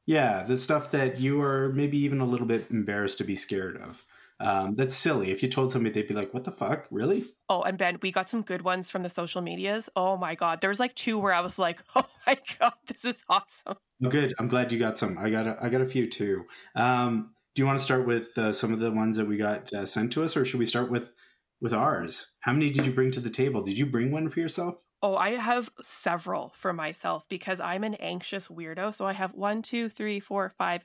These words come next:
Speaker 2: six.
Speaker 1: Okay. Six that you consider to be silly, though. So here's the issue. I also consider myself an anxious person,
Speaker 2: Mm-hmm.
Speaker 1: but I can only think of one that I thought wasn't a legitimate thing to be <laughs> afraid of.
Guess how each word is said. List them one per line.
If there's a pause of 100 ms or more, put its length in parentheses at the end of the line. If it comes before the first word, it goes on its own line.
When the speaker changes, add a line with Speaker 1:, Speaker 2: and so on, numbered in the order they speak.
Speaker 2:
six. (240)
Speaker 1:
Okay. (800)
Six
that
you
consider
to
be
silly,
though.
So
here's
the
issue.
I
also
consider
myself (320)
an
anxious
person,
Speaker 2:
Mm-hmm. (240)
Speaker 1:
but
I
can
only
think
of
one
that
I
thought
wasn't
a
legitimate
thing
to
be
<laughs>
afraid (100)
of.